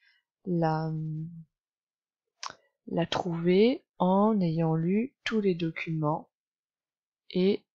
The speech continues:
en synthétisant un petit peu, euh, ce qui était écrit. On voit que l'on a besoin d'eau dans les familles, en agriculture, dans les collectivités et au travail,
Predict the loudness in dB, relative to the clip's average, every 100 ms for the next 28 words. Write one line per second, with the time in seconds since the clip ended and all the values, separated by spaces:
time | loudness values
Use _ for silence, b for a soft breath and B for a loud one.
0 | -6 0 2 2 0 -2 -4 -8 -10 -6
1 | -2 -2 -2 -4 -4 -2 0 -2 -2 -4
2 | -4 -6 -8 0 2 2 _ _ -12 -10
3 | -10 -8 -8 -6 -4 -4 0 -2 -2 -8
4 | -10 _ _ B B B B -4 2 4
5 | 4 4 2 4 2 0 0 0 2 2
6 | 0 0 -2 -4 -6 -4 -4 -8 -10 -8
7 | -4 -2 -2 -4 -8 b b b -12 -6
8 | -2 -4 -4 -6 -4 -6 -4 0 2 4
9 | 2 -2 _ _ _ _ -6 -2 0 0
10 | -2 0 0 0 -4 -8 -6 -8 -4 -2
11 | -2 -2 -6 -6 -2 0 2 2 2 2
12 | 0